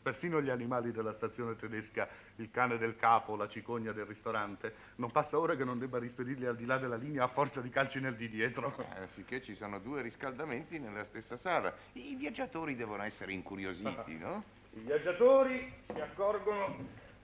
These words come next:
Speaker 1: che in Germania c'è il riscaldamento centrale e in Francia quello autonomo.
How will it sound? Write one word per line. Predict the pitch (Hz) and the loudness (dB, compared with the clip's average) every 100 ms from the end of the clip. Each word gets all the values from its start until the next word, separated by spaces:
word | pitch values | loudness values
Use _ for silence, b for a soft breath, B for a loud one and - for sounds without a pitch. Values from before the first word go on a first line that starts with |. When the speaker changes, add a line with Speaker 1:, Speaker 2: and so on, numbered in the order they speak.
| - | -8
Speaker 1:
che | 147 - | -6 -6
in | - 165 | -8 -6
Germania | 156 160 180 254 277 247 233 - | -4 -2 8 10 10 10 6 6
c'è | - 160 | 0 0
il | 165 | 2
riscaldamento | 143 - 143 135 135 160 151 - 151 131 - | -2 -2 0 2 2 2 2 6 6 6 0
centrale | - 147 135 131 139 123 127 - - - - - - - | -2 -2 0 6 6 6 4 -2 -10 -20 4 4 4 -2
e | 139 | -2
in | 233 | -2
Francia | 240 165 165 160 160 | 2 4 4 4 0
quello | - - 131 131 123 | 0 -2 0 4 4
autonomo. | 120 110 107 104 98 101 101 | 4 2 0 0 0 -6 -10